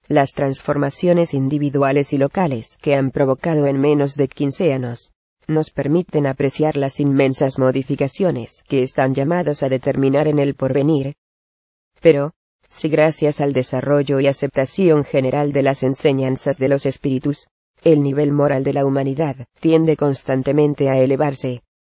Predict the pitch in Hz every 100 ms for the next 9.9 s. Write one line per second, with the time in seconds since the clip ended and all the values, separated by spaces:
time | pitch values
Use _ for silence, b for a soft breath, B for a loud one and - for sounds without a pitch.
0 | _ - 160 - 135 135 151 147 143 175
1 | 160 151 151 143 - 151 135 139 156 147
2 | 147 143 139 135 139 143 - 185 - 131
3 | 143 139 139 113 - 139 135 151 151 139
4 | 131 160 131 - _ - 160 143 147 -
5 | 147 143 139 143 156 156 147 139 147 143
6 | 135 131 - 135 135 139 139 131 135 131
7 | 147 131 - 131 123 _ _ _ _ _
8 | _ _ _ - 156 139 - 135 127 139
9 | - 135 135 143 131 - 131 123 117